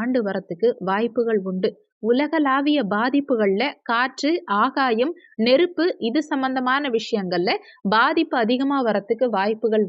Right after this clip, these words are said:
உண்டு. அதுலயும் குறிப்பா கிழக்கு பகுதி, மேற்கு பகுதி இது சம்பந்தப்பட்ட பகுதிகள்ல இருக்கக்கூடிய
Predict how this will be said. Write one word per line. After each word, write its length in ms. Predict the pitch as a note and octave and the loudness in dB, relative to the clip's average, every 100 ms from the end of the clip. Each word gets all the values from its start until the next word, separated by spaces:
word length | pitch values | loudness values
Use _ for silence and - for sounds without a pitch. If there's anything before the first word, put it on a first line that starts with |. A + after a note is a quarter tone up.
| F3 | -2
உண்டு. 200 | F3+ A3 _ _ - | -2 -4 _ _ -4
அதுலயும் 500 | A#3+ B3+ E4+ F4+ F#4+ E4+ | 0 2 4 4 2 0
குறிப்பா 380 | C4+ C4 B3+ D#4+ G#4 _ - | 0 0 0 -2 -4 _ -2
கிழக்கு 380 | D#4+ F#4+ G4+ G4+ D#4+ | 2 2 0 0 0
பகுதி, 320 | B3 A#3 C#4+ G4 - A#3 | 2 2 2 0 -2 0
மேற்கு 340 | C#4 D4+ D4 B3 | 0 0 -4 0
பகுதி 280 | G3+ F#3+ G#3 - G#3+ | 0 0 -2 -4 -4
இது 140 | A3+ D4 C4+ | -2 -2 -2
சம்பந்தப்பட்ட 760 | B3+ C4 C#4 C#4+ C4 C#4+ D#4 A3 E3+ - B3 | -4 -2 -4 -2 -6 0 0 2 0 -2 -4
பகுதிகள்ல 600 | A#3+ D4+ D4 D4+ B3+ A3+ | 0 0 2 0 2 2
இருக்கக்கூடிய 580 | A3+ A#3 A3 G#3 G3+ | 0 -2 -2 0 0